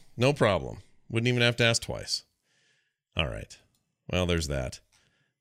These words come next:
I could go on about that all day. Re-, uh, real quick, though, we should talk about the skins themselves. I'm actually gonna buy them on the air tonight when we,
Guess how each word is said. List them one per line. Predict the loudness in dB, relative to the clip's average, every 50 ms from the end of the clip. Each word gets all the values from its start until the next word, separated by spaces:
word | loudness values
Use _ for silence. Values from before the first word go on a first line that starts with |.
| _ _
I | -8
could | -2 0
go | 2 2
on | 2 2
about | 2 2 2 0 0
that | 0 -2 0
all | 0 -2
day. | -2 -2 -2 -2 -4 0 0
Re-, | 0 2 4
uh, | 4 6
real | 8 6 6
quick, | 8 6 6 6
though, | 8 6
we | 6 6
should | 6
talk | 4 4 6
about | 4 4
the | 4 2
skins | 4 4 4 2 2
themselves. | 2 0 2 2 2 2 2 2
I'm | 4 6
actually | 6 6 6 4 2
gonna | 2 2
buy | 2 4 4 4 4
them | 4 4
on | 2 0 0
the | 0 0 2
air | 2 0 2
tonight | 2 2 4 4 4 2
when | 2 -2 -2
we, | 0 0 0 -2 -4